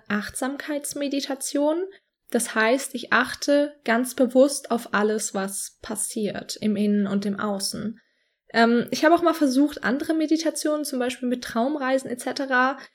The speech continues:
aber das hat nicht so Wirklichkeit, ne, nicht so wirklich geklappt. Auch Dankbarkeitsmeditation ist jetzt nicht unbedingt meins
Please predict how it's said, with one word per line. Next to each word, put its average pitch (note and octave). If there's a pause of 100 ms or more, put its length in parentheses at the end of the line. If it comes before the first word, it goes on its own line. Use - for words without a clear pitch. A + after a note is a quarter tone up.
(380)
aber A#3+
das A#3
hat -
nicht E4+
so C#4+
Wirklichkeit, E4
ne, C4+
nicht C#4+
so D4+
wirklich D#4+
geklappt. D4+
Auch C4
Dankbarkeitsmeditation C#4+
ist C4
jetzt B3
nicht D#4+
unbedingt D4+
meins C#4